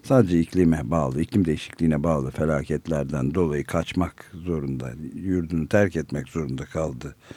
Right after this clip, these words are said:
açıklanmıştı. Seller, fırtınalar ve kuraklık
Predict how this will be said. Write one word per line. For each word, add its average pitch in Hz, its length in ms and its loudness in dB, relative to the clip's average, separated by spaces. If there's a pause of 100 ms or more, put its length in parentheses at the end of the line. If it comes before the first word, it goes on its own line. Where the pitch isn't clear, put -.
(340)
açıklanmıştı. 87 960 0 (300)
Seller, 82 960 -2 (760)
fırtınalar 90 680 0
ve 90 80 0
kuraklık 82 520 -4